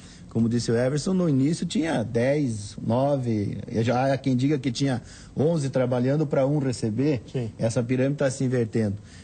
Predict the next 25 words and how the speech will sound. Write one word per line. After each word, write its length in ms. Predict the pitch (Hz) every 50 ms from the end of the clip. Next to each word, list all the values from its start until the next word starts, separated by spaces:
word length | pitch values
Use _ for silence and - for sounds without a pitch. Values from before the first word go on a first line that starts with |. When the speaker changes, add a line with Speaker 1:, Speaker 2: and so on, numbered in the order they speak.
| - - -
Speaker 1:
E 60 | -
nós 460 | 120 120 113 110 113 117 131 151 151 -
temos 340 | - 180 170 170 170 160
um 100 | 156 147
papel 440 | 127 120 120 107 - - 113 110 110
também, 500 | 104 - 107 107 113 135 156 170 151 127 107
como 540 | 113 120 117 117 117 113 113 110 113 120 120
entidade 760 | 117 113 110 - - 110 107 107 107 101 101 107 104 101 101
sindical, 640 | 92 90 110 110 107 113 95 - 110 113 135 135 123
luta 280 | 110 107 120 117 -
de 120 | 113 113 107
classe 400 | - 117 107 110 107 101 - -
que 60 | 113
a 40 | 101
gente 220 | 107 107 104 104
faz, 480 | 101 - 123 117 139 170 156 - - - - - - - - - - - -
também 560 | - 135 131 127 113 120 120 127 135 147 156
pensar 600 | 151 - - 170 175 185 - - - 147 147 160 175
na 120 | 180 170
Previdência, 840 | 160 - 170 165 170 160 131 131 127 135 151 151 - - 240 262 202 - - -
como 240 | - 117 120 123 123
disse 300 | 117 120 120 113 - 131
o, 220 | 120 113 104 - - - - - - - - - - - - - - -
o 240 | - 104 110 110 110
advogado 840 | 110 113 113 110 113 107 113 117 117 113 107 113 110 101 101 104